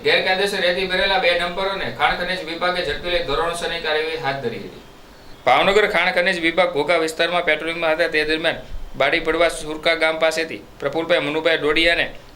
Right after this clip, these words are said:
મોરચંદ ગામ પાસેથી વિજયસિંહ પરબતસિંહ ગોયલના બંને ઈસમો રેતી ભરેલ ડમ્પર લઈને જઈ રહ્યા હતા,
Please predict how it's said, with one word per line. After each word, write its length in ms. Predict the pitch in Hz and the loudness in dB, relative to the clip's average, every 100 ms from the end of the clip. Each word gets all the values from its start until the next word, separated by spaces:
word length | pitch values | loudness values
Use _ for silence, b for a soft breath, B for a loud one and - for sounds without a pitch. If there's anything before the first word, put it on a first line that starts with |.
| - | -6
મોરચંદ 380 | 131 143 170 165 | -2 0 0 0
ગામ 200 | 165 165 | 0 2
પાસેથી 400 | 165 160 165 160 | 0 2 0 0
વિજયસિંહ 480 | 139 143 165 165 160 | 0 2 2 2 -2
પરબતસિંહ 480 | 151 151 156 170 151 | -2 0 0 -2 0
ગોયલના 400 | 143 156 160 123 B B B - | 2 2 0 -4 B B B -2
બંને 240 | 143 170 | 0 4
ઈસમો 380 | 170 170 175 151 - 131 | 4 4 4 2 -2 0
રેતી 300 | 139 175 160 | 2 2 2
ભરેલ 220 | 151 175 | 4 4
ડમ્પર 320 | 151 156 170 156 | 2 0 0 2
લઈને 260 | 165 170 | 2 2
જઈ 160 | 147 156 | 2 4
રહ્યા 300 | 151 139 123 | 4 4 2
હતા, 160 | 101 | -4